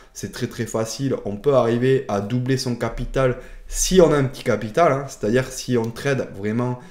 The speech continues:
en gros levier, euh, et vraiment c'est très risqué, on peut arriver vraiment à doubler son capital. Moi, ça m'est déjà arrivé sur des cryptos avec des petits comptes, mais une fois qu'on a un compte vraiment conséquent, voilà, il faut mettre une gestion de risque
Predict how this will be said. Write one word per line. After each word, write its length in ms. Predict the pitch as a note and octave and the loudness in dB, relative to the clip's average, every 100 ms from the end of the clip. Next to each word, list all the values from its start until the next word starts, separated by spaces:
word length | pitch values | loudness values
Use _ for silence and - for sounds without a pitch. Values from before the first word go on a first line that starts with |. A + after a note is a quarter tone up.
| - - - | -20 -20 -8
en 160 | F#2 | -6
gros 320 | G#2 - C#3+ | -4 2 4
levier, 720 | D3 C#3 B2 B2 C3+ C#3 C3+ C3+ | 6 4 2 2 2 2 2 -2
euh, 240 | G2 G2 F#2+ - | -8 -6 -6 0
et 220 | B2 B2+ | 4 4
vraiment 320 | G2+ F#2+ A#2 | 2 -2 -2
c'est 240 | B2+ F#2+ F2+ | -4 -8 -12
très 200 | - B2+ | -4 0
risqué, 540 | A#2+ A#2+ - B2+ B2 | 0 -2 -2 0 0
on 80 | F#2+ | -2
peut 240 | F#2+ - B2+ | -8 2 4
arriver 420 | A2+ A#2 B2 B2+ | 4 2 2 2
vraiment 420 | F#2+ F#2+ A2 A2+ | 0 -4 -4 -4
à 80 | F#2 | -6
doubler 280 | G#2 G#2 G#2 | -6 -8 -6
son 160 | G2+ | -8
capital. 600 | - F2+ - - D3+ D#3+ - - - | -8 -10 -6 4 4 4 -4 -18 -10
Moi, 220 | A2+ B2+ | 0 2
ça 160 | C3 G#2+ | 2 0
m'est 140 | G#2 | 0
déjà 260 | G#2 G#2 A2+ | -2 0 2
arrivé 560 | A2+ A#2 A#2 C3 C3 - - | 2 2 2 2 2 -2 -20
sur 260 | - - G2+ | -16 -6 -4
des 120 | A2 | -4
cryptos 560 | G#2+ - A#2+ - C3 - | -4 -6 -6 2 2 4
avec 300 | G2 G#2+ G2 | 0 -2 -2
des 120 | G#2+ | -8
petits 420 | G#2 A#2+ A#2+ A2+ | -4 -4 -4 -8
comptes, 360 | - D3+ F3+ F3 - _ - | 0 2 2 -2 -18 _ -6
mais 420 | G#2 C3 E3+ E3 | 0 4 4 2
une 120 | A#2+ A#2 | -2 0
fois 200 | D3+ D#3 | 2 2
qu'on 180 | A#2+ | 2
a 40 | A2+ | -2
un 120 | A2 | -4
compte 360 | G#2+ C#3 C3+ B2+ | -2 0 0 0
vraiment 320 | G#2+ A#2 B2 | -2 -2 -2
conséquent, 840 | B2+ G#2+ G#2 G#2+ A2+ C3+ D3+ C#3+ - - | -2 -4 -2 -6 0 0 0 -4 -12 -4
voilà, 200 | A2+ A2 | 0 0
il 60 | |
faut 120 | - | 0
mettre 280 | G#2 A#2+ - | -2 0 -2
une 120 | G#2+ | -6
gestion 380 | G2 A2 - A#2 | -4 -6 -4 -4
de 140 | A#2 A#2 | -2 -2
risque 380 | A#2+ C3 - | -2 -4 -6